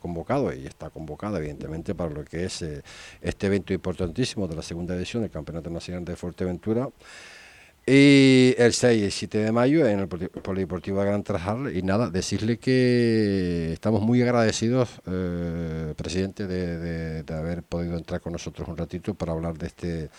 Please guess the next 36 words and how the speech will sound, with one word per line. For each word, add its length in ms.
esta 180
segunda 340
edición 360
del 80
Campeonato 400
Nacional 260
de 60
Fuerteventura. 640
Y 60
nada, 220
los 100
micrófonos 420
de 60
Radio 180
Nacional 280
para 160
usted, 240
para 120
cualquier 320
cosa 380
que 920
usted 260
quiera 380
añadir 640
y 100
sobre 320
todo, 420
eh, 840
una 220
pregunta 520
de 120
esas 200
que 480
solemos 420
hacer. 360
Eh, 640